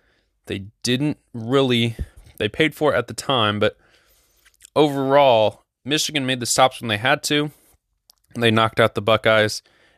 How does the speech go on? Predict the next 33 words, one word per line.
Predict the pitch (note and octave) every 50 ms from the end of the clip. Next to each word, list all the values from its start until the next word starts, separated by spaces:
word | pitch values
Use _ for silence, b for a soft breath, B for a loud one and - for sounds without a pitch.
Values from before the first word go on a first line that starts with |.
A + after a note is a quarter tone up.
| b b _
And | - A#2+ B2
I | B2
know | B2 C#3 D3+ D#3+
that | D#3+ D#3 -
there | C#3 C3
was | B2+ A#2+
a | A#2+
lot | A2 G#2+ A#2 A#2+ C3+
of | C#3
chatter | - - - C#3+ C3+ A#2+ A2+
about | G#2 G2+ G2+ F#2+ F#2 - _ _
this | _ G#2 G2+ -
Michigan | G#2 A2 B2+ - - D#3+ D#3+ D3
team | - D3 C#3+ C#3+
believed | C3 C3 A#2+ C#3 D3+ A#2+ G2+ F#2+ F#2+ - b b b b b _
they | - A2
could | - - A2 G#2 _
beat | - A#2+ C3+ -
Ohio | - A#2 G#2+ - A2 G#2+ G#2+
State | - - - G#2 G2+ -
the | - G2
moment | F#2+ G2 G2+ G2+ G2 -
they | - G2
saw | F#2 - - G2+
that | G2 G2 F#2+ -
Oregon | - G#2 G2+ F#2+ G#2 G2 F#2+
game | F#2 F#2+ F#2 G2
take | - - F#2+ - _
place. | - C#3 C#3 A2+ G2+ - - b b b b b b b b
Now, | - B2 A#2+ A#2+ A#2+ - _ _ _ _ _ _
we've | C#3 D#3 D#3
seen | - - F3+ E3
Iowa, | - - C3 C#3+ C#3+ C3+ A#2+ A2 G#2+ G#2+ A2